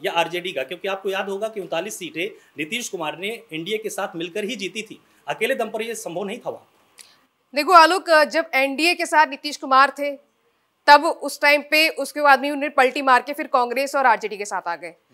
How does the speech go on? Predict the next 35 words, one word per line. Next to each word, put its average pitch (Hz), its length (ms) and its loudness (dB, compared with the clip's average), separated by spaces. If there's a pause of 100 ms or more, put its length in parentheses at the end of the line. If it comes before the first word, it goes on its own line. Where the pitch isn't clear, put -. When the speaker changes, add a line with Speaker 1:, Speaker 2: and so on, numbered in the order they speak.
(180)
Speaker 2:
उन्होंने 320 280 2
वही 285 260 0
काम 311 260 6
किया 302 180 2
है 330 80 6
जो 339 120 -4
उन्होंने 320 260 -4
पहले 254 280 0
कर 208 160 -4
चुके 196 220 -16
हैं। 202 80 -6
अब 226 120 -2
उन्होंने, 285 320 0
अ, 226 520 -4
इसमें 262 260 -2
आने 262 200 4
के 294 100 -6
बाद 277 160 4
उन्होंने 285 200 -2
कहा 269 220 4
कि 294 140 -4
मैं 311 120 -2
वहीं 254 260 -4
आ 277 140 6
गया 269 160 2
हूं 339 120 0
जहां 262 200 0
मैं 277 100 -4
पहले 214 280 -2
था, 262 140 0
अब 254 180 -2
मैं 294 140 -8
कहीं 254 240 -6
नहीं 233 100 -8
जाऊंगा। 165 340 -8